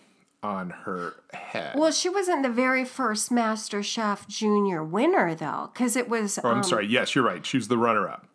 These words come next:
Speaker 2: Yeah, 'cause we know who <laughs> the, I don't remember the young man's name, and he's gone.
Speaker 1: Alexander?
Speaker 2: Yeah, Alexander. We did have a, you had a nickname for it. Can you share with, <laughs> with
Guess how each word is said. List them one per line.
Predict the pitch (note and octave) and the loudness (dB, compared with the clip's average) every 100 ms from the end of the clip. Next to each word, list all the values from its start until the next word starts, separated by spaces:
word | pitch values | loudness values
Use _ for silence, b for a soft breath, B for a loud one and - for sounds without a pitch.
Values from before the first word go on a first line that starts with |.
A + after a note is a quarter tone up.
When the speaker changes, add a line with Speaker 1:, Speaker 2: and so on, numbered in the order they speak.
| _ _ _ _ | _ _ _ _
Speaker 2:
Yeah, | C4 C4 D4+ D4 F3+ - | 0 4 6 6 4 0
'cause | - B3 A3 - | -2 0 0 -4
we | G#3 A3+ | -6 -2
know | A3+ A#3+ | 2 4
who | B3 B3 | 4 2
<laughs> | |
the, | A3+ - - - - D#4+ C#5+ D#5+ B B B B - | 2 -2 -6 -14 4 6 6 4 B B B B 4
I | C4 E4+ | 8 8
don't | G4+ E4 D#4+ | 8 8 6
remember | D#4+ D4+ C#4+ D4 D4+ D#4+ E4 D#4+ | 6 8 8 6 6 4 2 0
the | D4 | 0
young | B3 A#3+ A#3+ A#3+ | 2 4 4 2
man's | A3+ G#3+ G3 F#3 F3+ | 2 2 2 -2 -2
name, | F3+ F3 F#3 A#3+ D4+ - | 0 0 0 2 2 2
and | A#3+ | 4
he's | B3+ F4+ - | 4 2 4
gone. | E4 | 4
Speaker 1:
Alexander? | - A#3 - A2+ G2 G#2 A#2 D#3 B3+ | 6 4 0 -2 -2 -4 -2 0 4
Speaker 2:
Yeah, | C4 - | 4 4
Alexander. | G#3 A3+ C#4 C4+ C#4+ E4+ C4 G#3+ G#3 B B B _ | 4 4 4 0 2 4 4 0 -6 B B B _
We | B3 C4+ | -2 0
did | A3 C4 | 2 0
have | C#4 D4 C#4 | 2 2 4
a, | B3+ B3+ | 2 6
you | C4+ G#4 | 6 6
had | G#4+ A#3+ | 6 4
a | G#3 | 6
nickname | G3+ E3 D#3+ E3 E3+ | 4 2 0 -2 -2
for | D#3+ F#3+ | -2 -6
it. | - - | -8 0
Can | C#4 | 2
you | C4+ C#4 | 4 2
share | C4 B3+ G3+ A#3 | 2 2 2 2
with, | B3+ - - _ | 0 -4 -16 _
<laughs> | C4 D4+ | 2 6
with | E4 | 8